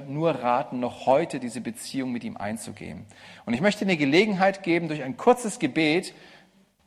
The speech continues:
diese Beziehung einzugehen. Es soll eine Hilfe sein für dich, Ja zu sagen zu ihm und in Zukunft mit ihm zusammenzuleben, seine Führung zu erleben, seine Gegenwart zu erleben,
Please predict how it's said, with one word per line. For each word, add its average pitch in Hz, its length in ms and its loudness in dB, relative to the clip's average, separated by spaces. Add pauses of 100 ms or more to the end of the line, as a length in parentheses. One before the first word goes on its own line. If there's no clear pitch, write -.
(120)
diese 156 160 -2
Beziehung 160 340 0
einzugehen. 117 420 -2
Es 110 80 -2
soll 156 100 4
eine 165 100 0
Hilfe 175 320 0
sein 135 320 2
für 147 160 -4
dich, 170 280 -4
Ja 165 220 6
zu 170 120 -2
sagen 143 340 4
zu - 120 -8
ihm 139 220 -6 (300)
und 135 300 -2
in 131 120 -4
Zukunft - 500 -6
mit 127 140 -6
ihm 151 140 -6
zusammenzuleben, 127 720 -4
seine 117 240 0
Führung 185 480 -2
zu - 100 -6
erleben, 147 320 0
seine 120 240 -2
Gegenwart 147 420 2
zu 135 120 -2
erleben, 127 340 0